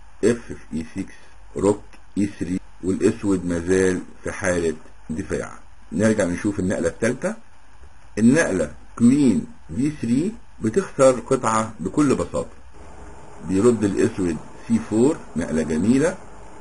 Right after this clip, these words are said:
كوين في سي فور، بيشوب دي سفن، ودلوقتي النايت في دي سكس ما تنفعش قصاد الكوين اف ثري،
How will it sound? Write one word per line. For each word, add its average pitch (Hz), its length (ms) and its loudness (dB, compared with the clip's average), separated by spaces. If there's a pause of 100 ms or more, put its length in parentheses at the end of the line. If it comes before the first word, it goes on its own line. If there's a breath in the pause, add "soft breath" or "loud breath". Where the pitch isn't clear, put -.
(480)
كوين 123 280 8
في 101 140 -2 (100)
سي 98 100 -2
فور، 107 420 2 (640)
بيشوب 120 380 4 (640)
دي 110 200 2 (460)
سفن، 117 380 4 (140)
ودلوقتي 113 800 6 (560)
النايت 80 1080 2 (100)
في 107 60 -4
دي 107 120 0 (100)
سكس 110 180 0 (280)
ما 87 60 0
تنفعش 92 640 -2 (540)
قصاد 95 500 4 (140)
الكوين 92 560 0
اف 82 300 -2 (120)
ثري، 82 320 -6